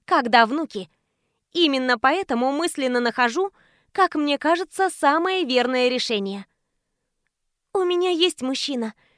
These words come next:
Я в отношениях, поэтому, простите, не могу ответить на ваш вопрос». Замираю в ожидании её реакции. «Жаль», выдыхает разочарованно. «Я надеялась до последнего.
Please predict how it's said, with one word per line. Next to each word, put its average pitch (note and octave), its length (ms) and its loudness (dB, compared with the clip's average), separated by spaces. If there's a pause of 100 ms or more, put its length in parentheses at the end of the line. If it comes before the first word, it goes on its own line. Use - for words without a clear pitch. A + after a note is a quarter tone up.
(240)
Я F4 220 2
в D4 60 0
отношениях, E4 640 0
поэтому, D#4 460 0
простите, D#4 680 -2 (400)
не F4 220 0
могу D4+ 300 2
ответить C#4 560 2
на B3+ 160 0
ваш C#4 180 -2
вопрос». A3+ 500 -2 (520)
Замираю D4 640 2
в A3 80 0
ожидании C4 640 0
её B3 320 0
реакции. G3 640 -2 (680)
«Жаль», D#3+ 500 -8 (440)
выдыхает C4+ 640 0
разочарованно. A#3 800 -2 (680)
«Я C#4+ 200 -4
надеялась F3+ 560 -6
до E3+ 120 -4
последнего. F3+ 760 -6